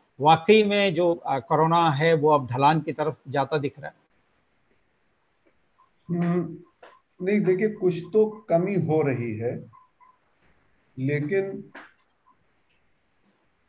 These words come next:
Speaker 2: एक जो कहावत है, "चोर चोरी से जाए, सीना जोरी से ना जाए", वो है।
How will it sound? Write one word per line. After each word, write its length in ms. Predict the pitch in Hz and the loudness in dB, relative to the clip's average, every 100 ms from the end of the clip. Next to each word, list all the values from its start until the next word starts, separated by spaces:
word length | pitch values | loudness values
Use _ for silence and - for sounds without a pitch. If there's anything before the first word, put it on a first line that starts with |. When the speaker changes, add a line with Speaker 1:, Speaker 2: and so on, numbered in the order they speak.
| _ - | _ -12
Speaker 2:
एक 320 | 156 151 156 _ | -12 -12 -18 _
जो 80 | 135 | -14
कहावत 580 | 147 135 123 135 180 170 | -10 -8 -4 -2 -4 -4
है, 220 | 180 165 | -8 -8
"चोर 400 | - 160 175 170 | -6 -2 -2 -4
चोरी 320 | 160 156 156 165 | -6 -8 -6 -6
से 160 | 165 | -6
जाए, 340 | 160 143 151 160 | -4 -2 -2 -4
सीना 340 | 139 143 147 | -10 -8 -6
जोरी 300 | 139 135 151 | -4 -4 -4
से 120 | 151 | -4
ना 140 | 139 127 | -4 -4
जाए", 300 | 113 110 113 - _ - _ - 262 - _ _ _ _ _ _ _ _ _ _ _ - | -4 -4 -6 -12 _ -20 _ -20 -20 -20 _ _ _ _ _ _ _ _ _ _ _ -14
वो 400 | 131 175 196 127 | -4 -2 0 -4
है। 460 | - 139 117 - - | -2 -2 -2 -6 -16